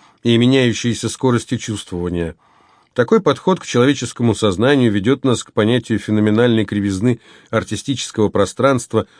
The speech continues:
к духовной геометрии художественного пространства-времени. По классической теории геометрия пространства-времени зависит от присутствия материи и энергии. Шедевры искусства воздействуют на нас не просто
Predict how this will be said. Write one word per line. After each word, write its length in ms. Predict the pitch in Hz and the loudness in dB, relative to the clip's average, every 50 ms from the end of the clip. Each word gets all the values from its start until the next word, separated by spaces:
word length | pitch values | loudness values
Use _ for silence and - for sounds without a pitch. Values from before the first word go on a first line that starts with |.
| - _ _ _ | -20 _ _ _
к 80 | 107 | -2
духовной 480 | 104 120 117 - - 143 123 113 110 104 | 0 0 0 2 2 2 4 4 2 2
геометрии 480 | 104 113 113 113 120 120 113 - 110 104 | 2 2 2 4 4 2 2 0 -2 -2
художественного 800 | - - 104 113 110 101 98 - - - 107 107 107 107 104 | -2 -2 0 0 0 0 -2 -4 -4 -2 0 2 2 2 2
пространства-времени. 1040 | 101 107 107 - - 113 117 113 95 - - 123 113 113 123 123 107 90 80 76 - _ _ _ _ _ _ _ _ _ _ _ _ _ | 2 0 -2 -2 0 0 0 0 0 -2 -2 -2 0 2 2 2 2 0 -2 -8 -14 _ _ _ _ _ _ _ _ _ _ _ _ _
По 160 | _ 120 117 | _ 0 0
классической 560 | 113 127 127 123 - 160 123 - - - 135 123 | 2 0 -2 -2 -2 -6 -8 -8 -4 -2 -2 -2
теории 480 | - - 147 151 139 131 131 127 127 | 0 2 2 2 4 2 2 0 0
геометрия 640 | 120 120 110 110 120 120 123 139 143 135 - 120 117 | -2 -2 0 2 2 4 4 4 2 2 2 0 0
пространства-времени 1200 | 98 - 113 110 - - 123 135 127 120 - - 117 117 113 101 101 120 135 131 123 120 117 110 - - - _ _ _ _ - | 2 2 0 0 0 2 2 2 2 2 0 0 2 2 2 2 2 0 2 2 4 4 2 2 0 -4 -14 _ _ _ _ -4
зависит 420 | 101 113 117 135 123 - 113 - | 0 0 2 2 0 -2 -2 -4
от 140 | 120 - - | -4 -4 -2
присутствия 560 | 110 113 - - 135 - - - 113 110 107 | -4 -4 -2 -2 -4 -6 -4 0 2 2 4
материи 500 | 107 110 104 - - 131 123 120 120 120 | 4 2 0 0 -2 0 0 2 2 0
и 260 | 117 123 120 117 117 | 0 0 0 0 2
энергии. 540 | 123 131 147 135 104 95 80 78 73 76 _ _ _ _ _ _ _ _ _ _ _ _ _ _ | 4 4 4 2 2 0 -6 -10 -16 -18 _ _ _ _ _ _ _ _ _ _ _ _ _ _
Шедевры 520 | - - 131 127 135 160 147 135 135 131 | -4 -2 0 2 4 4 4 4 4 2
искусства 480 | 120 - - 160 156 - - - 123 120 | 0 -2 -2 -4 -4 -4 -2 0 0 2
воздействуют 760 | 117 120 110 92 107 139 135 120 - - 120 120 117 - - | 2 2 0 0 0 0 0 0 -2 -2 0 0 0 0 2
на 140 | 117 117 120 | 2 2 4
нас 260 | 131 131 113 - - | 4 4 2 0 -2
не 160 | 123 117 113 | 0 0 0
просто 560 | 110 - 135 147 139 - - 127 120 113 107 | 2 2 2 2 2 2 0 2 2 4 2